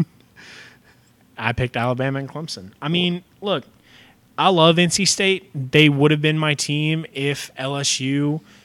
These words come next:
did not exist. But no, I'm, I'm taking Clemson. I've got to.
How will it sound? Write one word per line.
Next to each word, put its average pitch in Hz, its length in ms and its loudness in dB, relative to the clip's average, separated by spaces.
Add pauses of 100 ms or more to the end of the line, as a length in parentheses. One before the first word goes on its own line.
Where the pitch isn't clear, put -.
(220)
did 135 220 0
not 139 240 0
exist. 120 720 -2 (1040)
But 127 400 2 (1300)
no, 185 340 6
I'm, 131 340 0
I'm 185 200 0
taking 208 360 -4
Clemson. 208 520 -2 (1080)
I've 151 200 -2
got 147 300 0
to. 90 300 -8